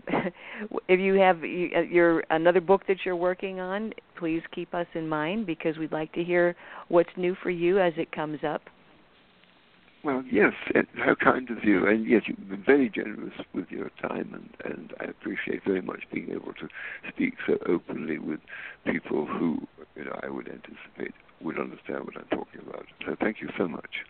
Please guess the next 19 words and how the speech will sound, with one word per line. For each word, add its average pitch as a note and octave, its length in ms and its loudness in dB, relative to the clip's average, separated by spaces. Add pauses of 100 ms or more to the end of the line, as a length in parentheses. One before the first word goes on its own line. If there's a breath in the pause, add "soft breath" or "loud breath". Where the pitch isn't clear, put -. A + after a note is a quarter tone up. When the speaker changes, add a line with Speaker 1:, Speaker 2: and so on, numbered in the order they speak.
(200)
Speaker 1:
Absolutely. D3+ 1000 4 (220)
Absolutely. E3 720 2
Well, E3 200 8
it E3 100 4
was E3 120 2 (100)
our D#3 220 4
pleasure. F#3 560 4 (840 loud breath)
So, G#3+ 280 10 (120)
um, F3+ 280 2
at F3+ 220 4
this F3 100 -2 (140)
time, G3 240 0
I A3+ 40 0
want F3 240 0
to - 80 -4
thank D#3+ 200 -2
everyone G3+ 560 2
for F3 300 10
listening, E3 640 4